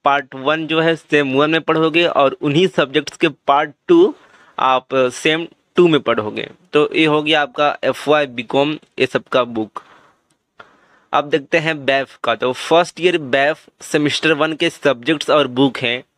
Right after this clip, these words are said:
फाइनेंशियल अकाउंटिंग वन, तीन सौ बीस रुपये का,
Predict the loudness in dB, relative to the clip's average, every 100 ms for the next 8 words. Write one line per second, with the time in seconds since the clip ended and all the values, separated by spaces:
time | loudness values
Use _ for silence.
0 | _ _ _ 0 0 0 -2 0 2 2
1 | 0 0 -2 -2 -2 0 0 0 -2 -4
2 | -14 _ _ 0 2 2 0 2 0 2
3 | -2 0 -2 -2